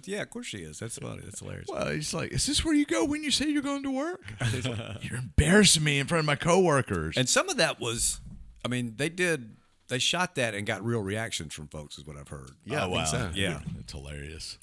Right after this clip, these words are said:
Speaker 1: Yeah.
Speaker 2: Do you want this to be a solo, or you want us both in the picture? So,
Speaker 1: <laughs>
Speaker 2: um, that was fun. That was fun. What about, uh, what about, uh, the Bush's Beans with Peyton Manning?
Speaker 1: I like that. I thought that was okay. I mean, you know, that, that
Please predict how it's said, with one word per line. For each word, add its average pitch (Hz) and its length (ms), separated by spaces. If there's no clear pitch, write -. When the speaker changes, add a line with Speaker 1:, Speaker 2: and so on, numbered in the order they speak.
Speaker 1:
Yeah. 80 80
Speaker 2:
Do - 80
you 92 60
want 92 160
this 98 180
to - 80
be 87 120
a 82 100
solo, 123 720
or 92 400
you 92 120
want 98 180
us - 100
both 95 260
in 67 100
the 65 60
picture? - 400
So, - 220
Speaker 1:
<laughs> 107 240
Speaker 2:
um, 90 540
that 123 180
was 113 120
fun. 71 280
That 80 100
was 85 100
fun. 73 220
What 180 100
about, 165 360
uh, 92 380
what 98 240
about, 107 360
uh, 90 120
the 82 100
Bush's 90 380
Beans 87 380
with 80 220
Peyton 78 240
Manning? 69 380
Speaker 1:
I 165 120
like 131 260
that. 123 160
I 143 60
thought 123 200
that 113 120
was 95 140
okay. 90 560
I 107 60
mean, 104 320
you 117 100
know, 98 100
that, 101 200
that 104 120